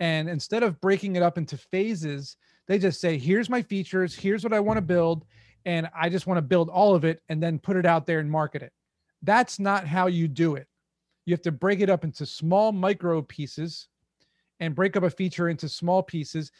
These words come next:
And then you have to put that out in one week. Build just that component or that module in one week. And using Scrum and Agile methods and lean methodology,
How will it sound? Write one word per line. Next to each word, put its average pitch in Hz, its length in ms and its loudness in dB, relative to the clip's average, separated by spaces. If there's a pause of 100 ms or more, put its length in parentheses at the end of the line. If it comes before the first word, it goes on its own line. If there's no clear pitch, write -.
(180)
And 165 120 -2
then 165 80 0
you 165 100 0
have 170 140 0
to 156 100 -4
put 226 240 -4
that 180 160 4
out 170 280 2 (240)
in 160 220 0
one 151 280 0
week. - 400 -4 (400)
Build 190 280 4
just 196 360 0
that 214 260 0 (120)
component 180 600 -2
or 160 140 -2
that 156 200 0
module 156 520 -2
in 151 160 -6
one 156 200 -4
week. 147 320 -8 (560)
And 147 140 -6
using 156 300 0
Scrum 160 400 -2
and 151 80 -2
Agile 156 440 0
methods 202 400 -2
and 147 160 -4
lean 170 180 -2
methodology, 175 720 -2